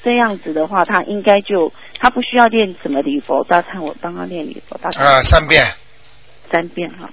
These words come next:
Speaker 2: 啊。
Speaker 1: 好。
Speaker 2: 啊。
Speaker 1: 他这个马好不好啊？
Speaker 2: 出生在洛杉矶啊。
Speaker 1: 啊。
Speaker 2: 哦，你是洛杉矶打来的啊？
Speaker 1: 是啊。
Speaker 2: 哎呦，我还以为你在悉尼呢。
Speaker 1: 我每次一想到台长，我就可以打通哎。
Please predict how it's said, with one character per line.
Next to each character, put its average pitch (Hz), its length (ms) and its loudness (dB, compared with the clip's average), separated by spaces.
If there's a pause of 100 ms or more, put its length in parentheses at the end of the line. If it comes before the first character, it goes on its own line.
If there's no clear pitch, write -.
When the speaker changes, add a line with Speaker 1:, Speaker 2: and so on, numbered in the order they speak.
Speaker 2:
啊。 101 360 -6
Speaker 1:
好。 - 220 -10 (440)
Speaker 2:
啊。 196 220 -2
Speaker 1:
他 247 80 4
这 - 120 -2
个 247 60 4 (100)
马 151 160 -2
好 - 280 -12
不 180 80 -10
好 - 220 -8
啊？ - 100 -6
Speaker 2:
出 151 160 -6
生 147 200 -4
在 143 140 2
洛 139 180 0
杉 147 220 0
矶 131 260 -2
啊。 104 220 -2 (580)
Speaker 1:
啊。 175 300 0
Speaker 2:
哦， 185 100 6
你 175 120 0
是 170 140 0
洛 208 120 4
杉 220 140 4
矶 - 120 -8
打 131 120 4
来 107 160 -2
的 104 80 -6
啊？ 95 180 -2 (720)
Speaker 1:
是 226 80 4
啊。 160 240 4 (180)
Speaker 2:
哎 156 80 -8
呦， 107 120 -2
我 160 360 8
还 151 120 4
以 180 100 2
为 180 100 2
你 170 100 -4
在 - 100 2
悉 262 240 4
尼 208 40 4
呢。 175 60 0
Speaker 1:
我 - 0 -
每 151 60 -6
次 135 100 0
一 131 160 -2
想 156 180 -6
到 202 120 4
台 196 180 0
长， 180 120 0
我 147 60 -4
就 202 100 -2
可 208 120 2
以 190 60 2
打 151 160 2
通 170 220 -6
哎。 151 140 -4